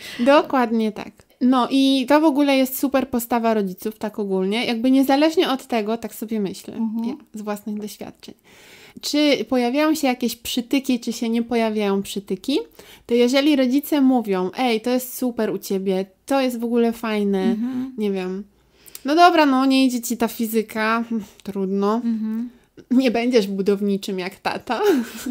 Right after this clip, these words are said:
Speaker 1: <laughs> e, ale bardzo ładnie piszesz opowiadania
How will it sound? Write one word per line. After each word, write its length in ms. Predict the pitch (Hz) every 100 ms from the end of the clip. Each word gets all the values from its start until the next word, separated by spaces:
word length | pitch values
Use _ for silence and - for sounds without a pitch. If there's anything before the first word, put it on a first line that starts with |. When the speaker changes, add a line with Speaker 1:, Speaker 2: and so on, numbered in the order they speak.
| 233 320 -
Speaker 1:
<laughs> 680 | - - - - 392 - 254
e, 520 | 233 233 233 226 -
ale 680 | 247 262 269 254 254 247 233 214
bardzo 360 | 247 254 247
ładnie 320 | 254 247 247 233
piszesz 320 | 233 247 233
opowiadania 760 | 226 226 220 208 202 202 233